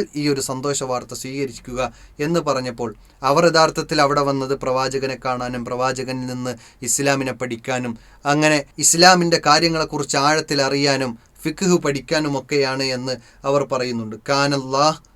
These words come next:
അവർ ചോദിക്കുന്നുണ്ട്, "എന്താണ് ഈ സൃഷ്ടിപ്പിൻ്റെ തുടക്കം?" എന്ന് ചോദിക്കുന്നു. ആദ്യത്തെ ചോദ്യം അതായിരുന്നു. പ്രവാചകൻ സല്ലല്ലാഹു അലൈഹി വസല്ലം പറഞ്ഞു, "കാനല്ലാഹ് വലം യകുൻ ഷൈഉൻ ഖബ്ലഹു." അള്ളാഹു ഉണ്ടായിരുന്നു, പക്ഷെ അതിനു മുമ്പൊന്നും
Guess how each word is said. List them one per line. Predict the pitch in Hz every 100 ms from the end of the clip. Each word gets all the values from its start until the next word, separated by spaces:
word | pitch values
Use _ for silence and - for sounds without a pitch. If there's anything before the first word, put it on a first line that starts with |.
| _ -
അവർ | 160 180
ചോദിക്കുന്നുണ്ട്, | 175 160 170 180 165 147 147 135 _ _ -
"എന്താണ് | 170 220 233 208 175
ഈ | 151 165
സൃഷ്ടിപ്പിൻ്റെ | 160 151 - 180 175 165 139
തുടക്കം?" | 135 151 - 147 117 - -
എന്ന് | 135 143
ചോദിക്കുന്നു. | 139 131 113 104 104 - _ _ _ _ _
ആദ്യത്തെ | 123 156 170 180 175
ചോദ്യം | 147 143 143 131
അതായിരുന്നു. | 117 107 95 - _ _ _ _ -
പ്രവാചകൻ | 143 156 160 147
സല്ലല്ലാഹു | 139 -
അലൈഹി | 139 135
വസല്ലം | 135 139
പറഞ്ഞു, | 135 120
"കാനല്ലാഹ് | 147 151 139 131 139 151 180 - _ -
വലം | 165 220 214
യകുൻ | 180 170 165 147
ഷൈഉൻ | - 160 190 202 226 226 196
ഖബ്ലഹു." | 147 131 123 120 120 - _ _ - _ _ -
അള്ളാഹു | 143 165 208 185
ഉണ്ടായിരുന്നു, | 147 123 117 107 98 _ _ _ _ - 156
പക്ഷെ | 147
അതിനു | 190 214 254
മുമ്പൊന്നും | 247 233 240 240